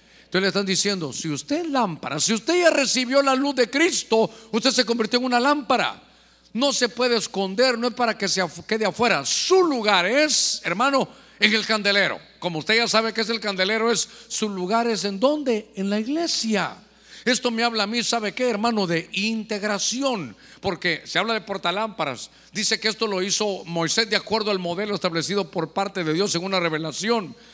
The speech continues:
Esto implica que, que la iglesia, que es el candelero, tiene,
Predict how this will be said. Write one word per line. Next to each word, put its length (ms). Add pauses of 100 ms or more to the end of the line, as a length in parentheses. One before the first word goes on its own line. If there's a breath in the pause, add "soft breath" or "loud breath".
(240 loud breath)
Esto 200
implica 640
que, 440
que 100
la 100
iglesia, 540
que 60
es 100
el 100
candelero, 640 (680 soft breath)
tiene, 400